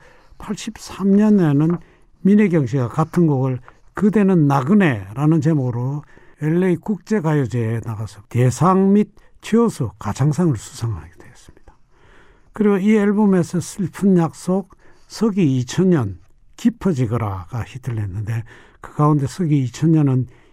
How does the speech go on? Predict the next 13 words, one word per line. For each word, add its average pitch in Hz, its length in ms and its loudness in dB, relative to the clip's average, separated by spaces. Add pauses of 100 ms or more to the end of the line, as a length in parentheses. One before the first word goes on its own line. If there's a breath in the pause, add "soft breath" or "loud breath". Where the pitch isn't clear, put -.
(160 soft breath)
이색적인 165 560 2
주제가 113 480 -8
재미난 120 640 -2
노래였는데요. 104 800 -4 (580 soft breath)
외국 143 480 2
곡에 208 300 2
박근호 160 400 0
씨가 127 240 -4
가사를 120 320 -6
붙였는데, 123 680 -2 (420 soft breath)
팔십 - 460 -4
년대 165 360 2
시점에서 120 760 -4